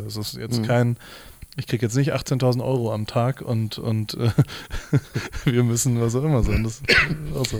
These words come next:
Speaker 2: Aber du bist auf eine Art dann auch mit Martin verbunden, weil, weil, ähm, du über ihn ja auch in andere Kreise geraten bist und so deine Karriere natürlich auch einen ganz anderen Lauf genommen hat, oder?
Speaker 1: Ja, aber das ist immer sowas, das ist immer was Einfaches. Das ist,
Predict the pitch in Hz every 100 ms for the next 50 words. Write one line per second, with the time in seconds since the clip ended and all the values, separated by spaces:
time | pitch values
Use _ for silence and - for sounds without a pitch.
0 | 110 117 110 127 131 117 117 110 131 -
1 | - 113 110 127 110 104 120 143 123 117
2 | 143 156 165 160 120 120 127 120 120 120
3 | 120 123 151 110 107 107 110 113 117 113
4 | 110 139 131 123 117 117 113 117 104 123
5 | 120 - 113 120 117 113 120 120 117 -
6 | 110 110 107 110 - 107 117 120 107 117
7 | 104 117 107 104 101 98 98 95 104 104
8 | 104 107 120 160 - 123 135 165 160 151
9 | 143 147 170 160 147 143 131 147 170 156
10 | 143 135 127 147 170 170 180 - 127 147